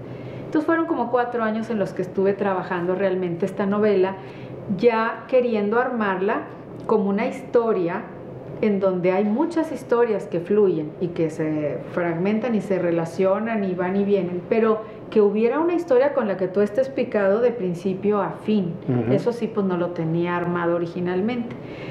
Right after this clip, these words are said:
Speaker 1: Entonces todo esto ya cobró forma en esos, en esos años, ¿no? En, más o menos así, ya como en el dos mil dieciocho fue darle una pulida y bueno, pues este año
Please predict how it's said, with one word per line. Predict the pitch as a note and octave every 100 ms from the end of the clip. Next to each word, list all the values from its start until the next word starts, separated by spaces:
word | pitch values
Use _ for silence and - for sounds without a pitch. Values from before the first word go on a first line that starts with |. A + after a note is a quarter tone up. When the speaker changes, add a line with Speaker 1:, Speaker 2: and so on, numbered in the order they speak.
| - -
Speaker 1:
Entonces | A#3 A3 -
todo | A#3+ A#3+
esto | A#3 B3
ya | A3 F#3 -
cobró | F#3 F#3 F#3+
forma | G3 G3 F#3+ F#3
en | E3+
esos, | E3 F3 E3 - - -
en | F#3+ F#3
esos | E3+ F3 -
años, | F3+ D#3+ D3 D3 F#3+
¿no? | A#3 B3
En, | F3+ E3 F3+
más | E3+
o | F3
menos | E3+ E3 E3 E3+
así, | E3+ C#4+ D#4
ya | C#4 G#3+
como | A3 G#3+
en | F#3+
el | F3+
dos | F3+ F3+
mil | F3+
dieciocho | F#3+ F#3 F#3+ F3+ F3+
fue | F#3+ F3
darle | E3 E3
una | E3 E3
pulida | F#3 G3 A#3+ C4 B3+
y |
bueno, | F#3+ D#3+ D#3
pues | - D#3
este | D#3+ - F3
año | E3 E3+